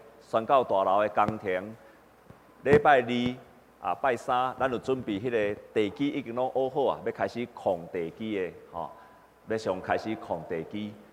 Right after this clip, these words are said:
啊，所以要邀请咱伫十一，拜二的十一点，若是咱有时间，欢迎咱伫要伫宣教大楼的一楼顶悬遐吼。啊，咱要将迄个啊，伫遐要来祈祷，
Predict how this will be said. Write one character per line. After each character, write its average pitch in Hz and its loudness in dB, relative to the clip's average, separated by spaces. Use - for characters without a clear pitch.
啊， - -10
所 117 -2
以 113 -4
要 110 -2
邀 92 -2
请 110 -8
咱 98 -4
伫 107 -6
十 - -6
一， 117 -6
拜 170 6
二 131 2
的 113 -4
十 - -6
一 120 -6
点， 120 -4
若 85 -8
是 90 -14
咱 107 -2
有 98 -8
时 90 -14
间， 101 -8
欢 87 -8
迎 87 -12
咱 104 -6
伫 101 -8
要 123 -2
伫 90 -10
宣 98 -10
教 110 -8
大 85 -6
楼 82 -4
的 98 -8
一 147 -6
楼 78 -6
顶 127 -4
悬 78 -6
遐 92 -6
吼。 90 -6
啊， 98 -6
咱 107 -4
要 113 -6
将 92 -6
迄 113 -12
个 76 -12
啊， 65 -14
伫 90 -12
遐 98 -6
要 107 -4
来 90 -4
祈 107 -10
祷， 151 -2